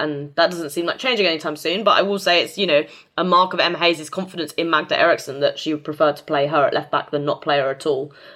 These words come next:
Um, but in order to preserve the kind of Bright Buchanan centre back partnership, um, but she's obviously been at the club for a really long period of time. Did an astonishing job, I think,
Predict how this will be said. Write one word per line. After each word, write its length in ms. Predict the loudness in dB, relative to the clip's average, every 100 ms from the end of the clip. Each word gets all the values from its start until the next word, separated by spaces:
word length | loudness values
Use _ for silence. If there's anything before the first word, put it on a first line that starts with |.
| -2
Um, 400 | 2 2 0 0
but 160 | 0
in 120 | 2
order 180 | 0 -2
to 120 | -6
preserve 420 | -10 0 2 2 2
the 120 | -2
kind 180 | 0 -4
of 120 | 0
Bright 260 | 2 2
Buchanan 320 | -2 -2 -2 0
centre 300 | -2 -2 -2
back 180 | -2
partnership, 640 | 0 0 0 -2 0 -2 -4 -20 -20 -16 -2
um, 340 | 0 0 0
but 140 | -2
she's 180 | 0 4
obviously 260 | 4 4 0
been 140 | 0
at 80 | 0
the 80 | 0
club 300 | 2 0 2
for 120 | 0
a 40 |
really 260 | 2 2 2
long 220 | 2 0
period 260 | -2 -2 -2
of 80 | -2
time. 580 | 2 4 4 0 -6 -12 _ _ _ _
Did 160 | 0 2
an 100 | 2
astonishing 540 | 0 0 0 -2 -6 0
job, 320 | 2 2 2
I 100 | -4
think, 480 | -2 -2 -2 -8